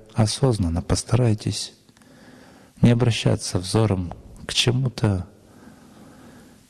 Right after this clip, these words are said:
нехорошему из своего вчерашнего дня. Давайте будем считать то, что вы сделали.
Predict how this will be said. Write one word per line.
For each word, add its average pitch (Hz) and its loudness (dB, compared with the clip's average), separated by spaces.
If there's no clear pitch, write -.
нехорошему 123 2
из 117 4
своего 98 0
вчерашнего 92 0
дня. 85 -4
Давайте 113 2
будем 135 0
считать 120 0
то, 120 0
что - -2
вы 113 0
сделали. 98 0